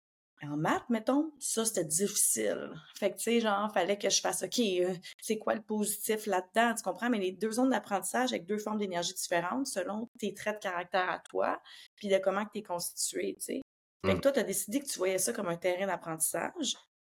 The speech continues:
Speaker 1: au lieu de te laisser envahir par la vibration négative qu'elle avait en dessous de son comportement.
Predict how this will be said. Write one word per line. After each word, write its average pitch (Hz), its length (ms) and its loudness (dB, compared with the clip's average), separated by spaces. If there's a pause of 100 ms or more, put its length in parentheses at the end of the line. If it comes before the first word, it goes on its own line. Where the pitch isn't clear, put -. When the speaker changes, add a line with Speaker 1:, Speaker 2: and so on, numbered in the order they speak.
(140)
Speaker 1:
au 208 120 0
lieu 247 100 2
de 254 60 -10
te 233 60 2
laisser 196 420 4
envahir 247 760 4
par 190 120 2
la 190 120 4
vibration 190 500 0
négative 190 560 2
qu'elle 185 220 2
avait 214 360 6
en 185 120 -4
dessous 190 160 -4
de - 40 -10
son 185 120 -6
comportement. 95 540 -6